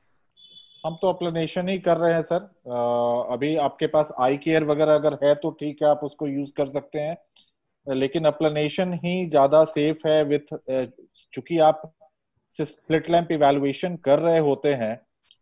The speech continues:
तो ऐसा कोई नया काम नहीं कर रहे हैं उसमें, अ, जो कि आपको ज्यादा risk पर डाल रहा है। Only thing is कि you have to make sure कि आपका जो अप्लानेशन है वो दूसरे patient को जब बैठाएं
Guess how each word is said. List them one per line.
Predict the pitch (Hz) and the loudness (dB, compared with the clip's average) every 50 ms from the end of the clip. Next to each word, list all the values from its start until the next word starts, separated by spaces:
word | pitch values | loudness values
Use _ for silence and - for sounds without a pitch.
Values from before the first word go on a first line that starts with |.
| _ - | _ -10
तो | 151 - - | -8 -4 0
ऐसा | 143 143 143 - 180 | 0 0 2 2 0
कोई | 180 185 175 175 180 | 2 2 0 0 0
नया | 165 139 127 135 151 170 185 | 0 0 2 4 4 4 4
काम | 175 180 170 170 170 | 2 2 0 0 0
नहीं | 165 160 170 160 | 0 -4 -4 -2
कर | 165 170 156 | 0 0 0
रहे | 151 160 160 156 | 0 0 -2 -2
हैं | 156 165 165 165 165 170 | 0 0 0 0 0 -2
उसमें, | - - 151 - - - 175 165 165 160 160 - | -4 -8 -12 -10 -8 -6 -4 -4 -4 -4 -6 -8
अ, | - - 139 139 | -8 -6 -6 -6
जो | 135 131 147 143 | -4 -4 -4 -6
कि | 143 - 160 156 156 160 | -4 -2 -2 0 0 -2
आपको | 160 - 135 135 135 - - 160 156 156 151 151 - _ _ _ _ _ _ _ - | -2 0 0 0 0 -2 -2 0 0 0 0 -2 -6 _ _ _ _ _ _ _ -2
ज्यादा | - 135 135 143 170 175 170 | 2 4 4 6 6 6 6
risk | 151 147 156 151 - - - | 6 4 0 -2 -4 -12 -6
पर | - 160 151 139 | -2 0 2 4
डाल | 127 123 123 123 | 4 4 4 4
रहा | 113 113 113 104 104 107 | 4 2 2 2 2 0
है। | 120 | -2
Only | 123 135 147 160 165 185 202 | -4 -4 -4 -2 -2 -2 -2
thing | - 185 180 175 170 180 180 | -2 -4 -6 -2 -2 -2 -2
is | 175 | -2
कि | - - 180 170 165 | -4 -4 -4 -2 0
you | 160 151 | 2 4
have | 156 160 160 160 - | 4 2 2 0 -4
to | 175 | -6
make | 151 143 147 160 156 - - 185 | -4 -4 -6 -8 -8 -8 -6 -4
sure | 170 135 117 120 127 _ _ _ _ _ _ _ _ _ _ _ | -2 -2 -2 -4 -6 _ _ _ _ _ _ _ _ _ _ _
कि | - 185 | -6 -6
आपका | - - 160 160 160 - - 190 185 185 | -4 -2 0 -2 -2 -2 -2 -2 0 0
जो | 170 165 185 185 | 0 0 -2 -2
अप्लानेशन | 190 - 151 151 - 160 156 151 151 160 170 175 175 - 214 214 202 185 | 0 0 -2 -4 -2 -2 -4 -2 -2 -2 -4 -4 -4 -4 -6 -6 -4 -2
है | 175 180 180 | -2 -2 0
वो | 175 170 180 185 185 | 0 0 0 0 0
दूसरे | 160 135 143 143 - - 202 202 202 202 202 _ _ _ _ _ _ _ _ _ _ | -2 -4 -6 -6 -6 -2 0 0 0 0 -2 _ _ _ _ _ _ _ _ _ _
patient | - 156 160 156 - 208 208 180 - | -2 -2 -2 -2 -2 -4 -4 -2 -2
को | 196 190 | 0 0
जब | 165 180 165 131 | 2 2 2 4
बैठाएं | 143 135 - - 156 165 175 156 135 143 175 | 2 2 2 2 0 2 2 2 2 -2 -4